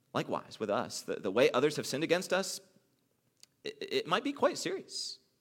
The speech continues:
And the reality of their sin might be undeniable. And God will hold them accountable for what they've done. Yet at the same time, we can also be sure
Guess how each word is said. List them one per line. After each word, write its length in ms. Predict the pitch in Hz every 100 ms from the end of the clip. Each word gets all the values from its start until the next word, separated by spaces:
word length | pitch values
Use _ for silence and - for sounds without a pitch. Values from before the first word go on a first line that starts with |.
| _ _ _ _ _ _ _ _ _ _
And 160 | 151 220
the 60 | 220
reality 440 | 220 208 339 285
of 80 | 202
their 100 | 220
sin 280 | - 240 370 294 - _ _ _ _ _ _ - -
might 260 | 233 285
be 320 | 220 349 339 - - _ _ _ _ _ _
undeniable. 600 | 160 240 262 220 214 - - _ _ _ _ _ _ _ _ _ _ _ _ _ _ _
And 220 | - 226 143
God 360 | - 403 - 381 - _ _ _ _ _ _ _ _ _
will 300 | 95 123 415
hold 300 | - 214 302
them 100 | 320
accountable 480 | 320 - - 339 - _ _ _ _ _ _ _ _ _
for 80 | 147
what 160 | 175
they've 120 | 180
done. 180 | 180 - - _ _ _ _ _ _ _ _ _ _ _ _ _ _ _ _ _
Yet 140 | 139
at 80 | 151
the 60 | 139
same 200 | 180 196
time, 320 | 147 170 95
we 120 | 147
can 180 | 190 175
also 280 | 110 - 110
be 140 | 123
sure 500 | 113 - 226 - 143